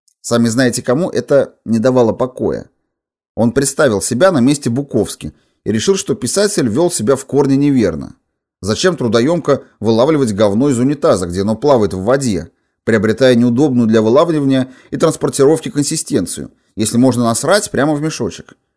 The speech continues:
Понятно, что это требует определенной ловкости. С другой стороны, если поднести мешочек прямо к анальному отверстию и плотно обжать по краям, то все говно попадет туда. А Буковский, судя по всему, человек был не брезгливый,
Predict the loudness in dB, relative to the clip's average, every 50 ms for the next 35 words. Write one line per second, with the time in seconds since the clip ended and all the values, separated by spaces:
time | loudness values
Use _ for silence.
0 | _ _ _ _ _ _ _ -6 -4 -4 -2 -2 -2 -2 -2 -2 0 -2 -2 -2
1 | 0 0 0 2 2 2 0 0 -2 -2 -2 -2 0 0 0 0 0 0 0 0
2 | -2 -2 -6 -12 -16 -16 -16 -18 -18 _ _ _ _ _ _ _ _ -14 -10 -8
3 | -6 -2 0 0 0 0 0 0 0 2 2 2 2 2 2 0 -2 -4 -4 -6
4 | -12 _ _ _ -8 -4 -2 0 -2 -2 -2 0 0 0 0 0 -2 -2 -2 -4
5 | -6 -2 0 0 2 0 0 0 2 2 2 2 2 2 2 0 -2 -4 -4 -4
6 | -4 -4 -4 -4 -4 -6 -6 -6 -8 _ _ _ _ -8 -6 -2 2 4 4 4
7 | 4 2 0 0 2 0 -2 -2 -2 -4 -2 0 2 2 4 4 2 2 0 -2
8 | -6 -6 -4 -2 0 2 2 2 2 2 0 -2 -4 -4 -4 -2 -2 -2 -4 -4
9 | -4 -4 -2 0 0 0 -2 -2 -8 _ _ _ _ _ _ _ -8 -4 -4 -4
10 | -4 -2 0 2 2 2 0 -4 -8 -8 -6 -4 -6 -6 -6 -8 -6 -4 -4 -2
11 | -4 -4 -6 _ _ _ _ _ -6 -2 0 2 4 4 4 2 2 0 0 2
12 | 2 2 2 0 -2 -2 -2 0 0 0 0 -2 -4 -8